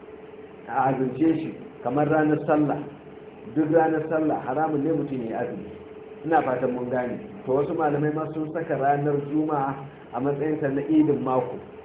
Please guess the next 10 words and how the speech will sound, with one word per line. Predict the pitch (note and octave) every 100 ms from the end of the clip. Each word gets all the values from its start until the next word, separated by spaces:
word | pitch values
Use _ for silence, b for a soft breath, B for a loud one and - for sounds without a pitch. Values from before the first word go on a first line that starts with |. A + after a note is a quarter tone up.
| - C#3
Idi | D#3 C#3+ C#3
ne | D3
da | C#3
ake | C#3+ B2
duk | B2+ B2+
mako. | C3 B2+ G#2+ -
Su |
ma | C#3 C#3 C#3
sun | D3 C#3+
ce | D3+